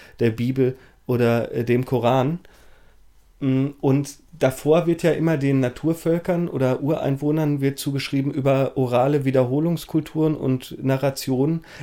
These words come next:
in Kreisläufen zu denken. Deshalb ist da ja das Kreuz mit den ab-, äh, getrennten, ähm, Ecken und Enden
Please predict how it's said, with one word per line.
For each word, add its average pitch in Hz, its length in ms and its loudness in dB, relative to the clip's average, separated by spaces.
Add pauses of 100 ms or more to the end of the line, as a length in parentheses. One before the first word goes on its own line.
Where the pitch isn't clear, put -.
(120)
in 135 120 2
Kreisläufen 117 680 0
zu 113 100 -6
denken. 113 440 -2
Deshalb 127 340 -4
ist - 220 -4
da 127 180 4
ja 156 100 2
das 123 220 -4
Kreuz 135 420 2
mit 127 180 0
den 123 140 -2
ab-, - 280 -6 (480)
äh, 123 200 2
getrennten, 143 840 0 (480)
ähm, 120 520 0 (520)
Ecken 143 280 0
und 127 200 -2
Enden 151 560 0